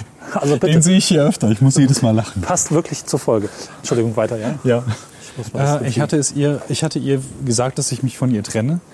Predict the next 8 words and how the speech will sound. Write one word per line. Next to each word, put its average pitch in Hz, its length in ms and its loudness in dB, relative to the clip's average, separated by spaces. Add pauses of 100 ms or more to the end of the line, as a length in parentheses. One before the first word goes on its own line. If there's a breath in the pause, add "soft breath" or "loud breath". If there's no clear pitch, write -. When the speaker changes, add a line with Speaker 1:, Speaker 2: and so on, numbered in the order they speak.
(520 loud breath)
Speaker 2:
Und, 127 420 0
ähm, 117 360 2 (720 loud breath)
wir 123 240 0
hatten 180 240 0
daraufhin 147 440 0
einen 120 260 4
sehr, 156 320 2 (500)
ähm, 117 320 2